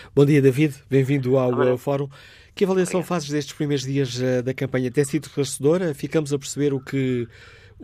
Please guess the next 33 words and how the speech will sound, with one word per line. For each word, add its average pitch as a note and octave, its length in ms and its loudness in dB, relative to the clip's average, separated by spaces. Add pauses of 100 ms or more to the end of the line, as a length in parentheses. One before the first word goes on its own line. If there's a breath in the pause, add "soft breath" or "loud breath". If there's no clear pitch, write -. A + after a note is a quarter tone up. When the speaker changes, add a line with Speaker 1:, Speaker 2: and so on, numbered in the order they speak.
(300)
Speaker 1:
que E3 140 10
papel D3+ 500 4
desejam C3 440 -2
os B2 80 -4
diversos, A#2+ 520 -4
eh, A#2+ 200 -2
candidatos, A#2+ 640 -4
eh, A2+ 260 -2
para A#2+ 160 -2
Portugal A#2 320 -4
na, A2+ 300 -4
na A2+ 80 -4
Europa? A#2+ 420 -4 (880)
Speaker 2:
M-, F3+ 240 -6
muito E3+ 460 -4
pouco, F#3 320 0
não G#2 80 2
é? G#2 140 -2
Só A2+ 180 0
se - 120 -20
nós A#2 200 -2
quisermos A#2 500 -2 (100)
ser B2 260 0
ultra-realistas, C3+ 1400 -8 (480 loud breath)
eh, A#2 300 0
e - 120 -12
partirmos C#3+ 760 -4
da C3+ 80 -6
expectativa C#3 760 -8
de C3 60 -16 (140)
que, C#3 240 -2
na C3 140 -4
verdade, A2 340 -2